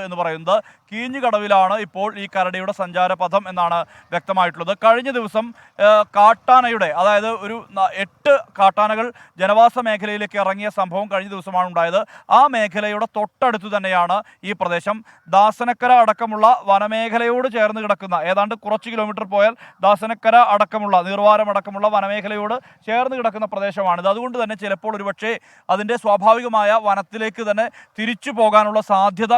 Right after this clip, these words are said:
കാണാൻ കഴിയുന്നുണ്ട്. അങ്ങനെയെങ്കിൽ വനം വകുപ്പ് അതിനെ കാട്ടിലേക്ക് അയക്കാനുള്ള ശ്രമമാണ് നടത്താൻ സാധ്യത. ഇത്ര ദിവസം, അതായത് ഏതാണ്ട് എഴുപത് മണിക്കൂറിലേറെയായി ഈ ജനവാസ മേഖലയിൽ വലിയ അലവസരം സൃഷ്ടിക്കുകയാണ് ഈ കരടി ചെയ്തുകൊണ്ടിരിക്കുന്നത്. പക്ഷേ ഇത് ഈ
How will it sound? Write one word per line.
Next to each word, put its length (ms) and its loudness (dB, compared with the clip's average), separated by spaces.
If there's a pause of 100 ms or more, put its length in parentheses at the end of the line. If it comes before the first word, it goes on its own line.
(120)
കാണാൻ 380 0
കഴിയുന്നുണ്ട്. 520 -2 (440)
അങ്ങനെയെങ്കിൽ 600 -2
വനം 220 2
വകുപ്പ് 340 -2
അതിനെ 220 0
കാട്ടിലേക്ക് 460 0
അയക്കാനുള്ള 400 -4
ശ്രമമാണ് 480 0 (280)
നടത്താൻ 340 0
സാധ്യത. 340 2
ഇത്ര 300 -2
ദിവസം, 280 -6
അതായത് 340 0 (360)
ഏതാണ്ട് 580 2 (180)
എഴുപത് 440 -4
മണിക്കൂറിലേറെയായി 1000 0 (380)
ഈ 100 -4 (140)
ജനവാസ 340 4 (160)
മേഖലയിൽ 420 -4 (120)
വലിയ 260 -2
അലവസരം 300 0
സൃഷ്ടിക്കുകയാണ് 720 -4 (300)
ഈ 40 -6 (100)
കരടി 300 0 (140)
ചെയ്തുകൊണ്ടിരിക്കുന്നത്. 720 -4 (320)
പക്ഷേ 240 0 (140)
ഇത് 100 0 (140)
ഈ 20 -10